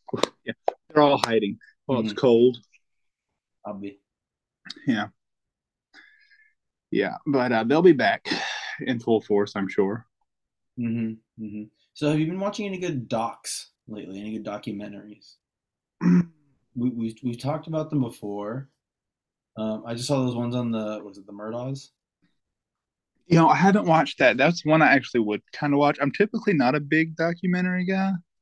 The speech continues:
Speaker 2: Mm.
Speaker 1: Um, I, I'm, I don't mind if they're really,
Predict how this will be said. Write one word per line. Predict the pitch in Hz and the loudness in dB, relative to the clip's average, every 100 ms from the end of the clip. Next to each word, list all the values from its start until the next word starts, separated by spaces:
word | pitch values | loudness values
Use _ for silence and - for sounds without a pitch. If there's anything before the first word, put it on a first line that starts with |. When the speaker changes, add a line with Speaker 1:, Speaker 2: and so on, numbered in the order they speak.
| _ _ _ 113 | _ _ _ -8
Speaker 2:
Mm. | 127 208 156 - - 269 - - - _ _ _ 151 | -6 -6 -10 -12 -12 -12 -14 -20 -20 _ _ _ 0
Speaker 1:
Um, | 151 135 101 - - - _ _ _ _ _ _ _ - | 2 2 0 -4 -12 -20 _ _ _ _ _ _ _ -4
I, | 143 | 0
I'm, | 135 147 143 | 2 2 0
I | 147 | -2
don't | 160 175 | -2 -2
mind | 139 143 156 | -2 -2 -4
if | 131 | -6
they're | 117 | -6
really, | 107 117 113 | -2 0 -2